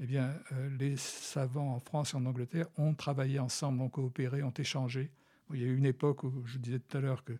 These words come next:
Fresnel n'était pas au courant des travaux de Jung, mais dès la Restauration,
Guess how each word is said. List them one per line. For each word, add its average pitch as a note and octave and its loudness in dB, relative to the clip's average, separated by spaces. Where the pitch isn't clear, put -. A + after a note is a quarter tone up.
Fresnel C#3 0
n'était C3 0
pas C#3 0
au C3 4
courant C3 0
des A#2 -2
travaux A#2+ -4
de A2+ -4
Jung, D#3 2
mais B2+ 0
dès D#3 6
la C#3+ 4
Restauration, D3 0